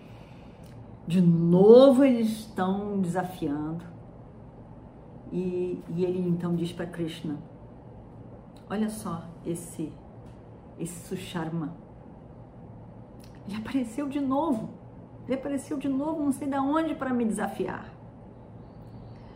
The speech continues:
Os meus ouvidos estão já ensurdecendo com os berros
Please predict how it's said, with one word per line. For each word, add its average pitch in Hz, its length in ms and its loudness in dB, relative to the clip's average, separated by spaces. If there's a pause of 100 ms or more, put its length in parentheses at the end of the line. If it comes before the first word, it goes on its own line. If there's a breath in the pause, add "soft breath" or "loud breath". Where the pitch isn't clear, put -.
(420 loud breath)
Os 262 160 2
meus 285 360 6
ouvidos 254 560 2
estão 269 800 2
já 240 420 2
ensurdecendo 247 1400 4 (840)
com 247 260 6
os 220 180 4
berros 196 960 4